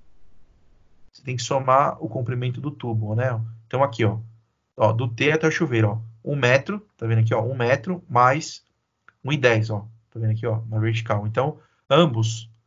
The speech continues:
têm dois e dez, tanto o ramal principal como o do chuveiro, tá? Ó, dois e dez, ó. Dois e dez,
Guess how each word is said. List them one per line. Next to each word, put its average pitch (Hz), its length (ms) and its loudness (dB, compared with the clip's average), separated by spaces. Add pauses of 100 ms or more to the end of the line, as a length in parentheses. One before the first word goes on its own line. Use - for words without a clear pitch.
(260)
têm 127 160 -6
dois 131 180 -4
e 139 60 -6
dez, 113 300 0
tanto 143 340 -4
o 135 160 -6
ramal 117 420 2
principal 113 520 -2
como 135 180 -8
o 131 40 -12
do 131 60 -10
chuveiro, 117 480 -4 (100)
tá? - 200 -4 (320)
Ó, 104 160 -6 (460)
dois 113 240 2
e 110 40 -2
dez, 107 300 -2
ó. 107 100 -6
Dois 104 240 -6
e 107 80 -4
dez, - 560 0